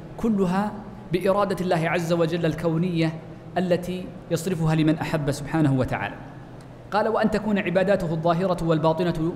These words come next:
لله وحده". الظاهرة والباطنة، المراد بالظاهرة أي ما يراها الناس، والباطنة ما كانت من عبادات السر. واعلم أيها الموفق أن لعبادات السر أثرا في القلوب عظيم جدا، فكلما كانت،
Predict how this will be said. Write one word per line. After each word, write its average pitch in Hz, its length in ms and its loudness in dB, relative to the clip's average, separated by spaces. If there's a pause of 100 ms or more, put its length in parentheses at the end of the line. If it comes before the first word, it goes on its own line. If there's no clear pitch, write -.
لله 156 320 0
وحده". - 240 -8 (720)
الظاهرة 214 480 2
والباطنة، 190 600 0 (140)
المراد 180 320 2
بالظاهرة 175 580 0 (100)
أي 175 80 2
ما 180 120 2
يراها 170 300 2
الناس، - 440 -2 (420)
والباطنة 175 480 2 (120)
ما 165 80 2
كانت 175 340 0
من 165 100 4
عبادات 156 380 4
السر. - 260 -4 (600)
واعلم 175 260 2
أيها 170 280 0
الموفق 143 500 2 (680)
أن 185 260 6
لعبادات 160 680 2
السر 175 640 -2 (180)
أثرا 170 340 0
في 160 80 -4
القلوب 160 500 2
عظيم 131 440 0 (140)
جدا، 131 300 -2 (640)
فكلما 185 460 4
كانت، 180 400 0